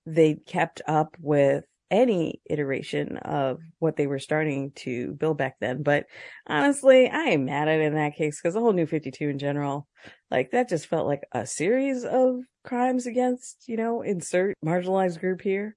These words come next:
It's almost like at the time, it just was, like, one more thing that made me scoff at the whole reboot. But now it kind of feels like a gift to future us. Like, some time traveler went back, some Doc Brown said,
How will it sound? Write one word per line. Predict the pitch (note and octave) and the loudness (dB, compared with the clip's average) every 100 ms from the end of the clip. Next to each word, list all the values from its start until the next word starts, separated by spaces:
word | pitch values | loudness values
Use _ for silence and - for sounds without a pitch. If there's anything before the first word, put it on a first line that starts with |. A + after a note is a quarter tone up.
| - G#3 | 2 6
It's | A#3 - | 6 8
almost | A3+ B3+ C4 C4+ | 10 12 12 10
like | A3+ G3+ | 6 6
at | F#3 G3 | 2 2
the | G3+ | 2
time, | G3 G3 E3+ G#3+ C#4 - | 0 0 2 4 2 2
it | G3+ F3+ | 2 4
just | F#3 F3 - _ _ _ | 4 4 2 _ _ _
was, | D3 D#3+ D3 D3+ | -2 0 2 2
like, | C#3+ D3 | 2 2
one | D3 D3 | 2 2
more | C#3+ | 2
thing | C#3 D3 D3 E3+ F#3 | 2 2 2 2 0
that | E3+ | 0
made | D3+ D3+ | 2 2
me | C#3 C3 E2+ - - | 0 -2 -6 -10 -14
scoff | - D3 A2+ F3 - | -4 -2 0 -2 -8
at | D#3+ - | -10 -4
the | C#3 | -2
whole | C3+ B2+ | -2 -2
reboot. | C#3+ F3+ G#3 G#3 - - - - | -2 2 2 2 -10 -20 -12 -2
But | D3+ | 2
now | G3 A3+ | 6 6
it | G3 | 4
kind | F3+ F#3+ E3+ | 4 2 2
of | D#3 | 2
feels | F3 D#3+ D3+ | 4 4 4
like | C#3+ | 0
a | C#3+ | -2
gift | C3+ C3+ B2 - - | -4 -4 -4 -10 -16
to | D3 | -16
future | - B2+ - - | -8 -8 -8 -8
us. | - - - - - | -10 -12 -18 -18 -4
Like, | D3 - | -4 0
some | F#3 G3+ | 0 2
time | G3 G3 F#3+ | 4 4 6
traveler | F#3 D#3+ D3 C#3+ | 4 4 4 2
went | D3 D3 | 2 2
back, | C#3+ C#3 F#2+ - _ _ _ _ | 2 0 -4 -10 _ _ _ _
some | - F#3 G3 | 2 4 6
Doc | G3 F#3+ | 6 6
Brown | F#3+ E3+ D#3+ | 6 6 6
said, | D3 C#3+ C#3+ C#3 | 4 4 4 0